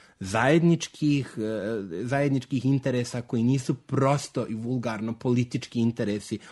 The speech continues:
u savremenom smislu, što znači, jeli, e, da moj nećak dođe na,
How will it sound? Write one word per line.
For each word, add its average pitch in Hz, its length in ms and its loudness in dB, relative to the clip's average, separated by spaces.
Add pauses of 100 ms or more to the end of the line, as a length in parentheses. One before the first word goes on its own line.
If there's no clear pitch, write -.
u 127 60 -2
savremenom 120 500 4
smislu, 117 320 0
što - 120 -8
znači, 113 460 0 (240)
jeli, 113 320 0
e, 104 40 -6 (560)
da 123 120 0
moj 131 200 4
nećak 123 540 -2
dođe 104 580 -2
na, 107 200 -4